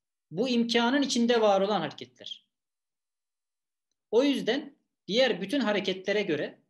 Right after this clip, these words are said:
zaman daha önce.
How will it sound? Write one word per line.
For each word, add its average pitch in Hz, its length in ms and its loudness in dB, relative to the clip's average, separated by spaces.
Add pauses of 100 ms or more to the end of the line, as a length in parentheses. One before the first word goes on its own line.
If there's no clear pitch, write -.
(1120)
zaman 214 640 -2 (340)
daha 214 260 0
önce. 127 340 -8